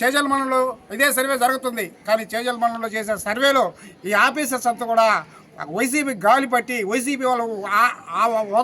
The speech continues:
ఆ లైన్లోనే ఉండి కూటమి ప్రజలకి, పేద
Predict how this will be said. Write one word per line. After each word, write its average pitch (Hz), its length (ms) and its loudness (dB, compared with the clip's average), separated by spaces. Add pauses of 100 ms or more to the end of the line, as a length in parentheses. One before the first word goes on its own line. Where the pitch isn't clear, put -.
ఆ 226 240 4
లైన్లోనే 269 460 4
ఉండి 254 440 -2 (320)
కూటమి 285 420 -2 (540)
ప్రజలకి, 277 540 -2 (280)
పేద 277 180 4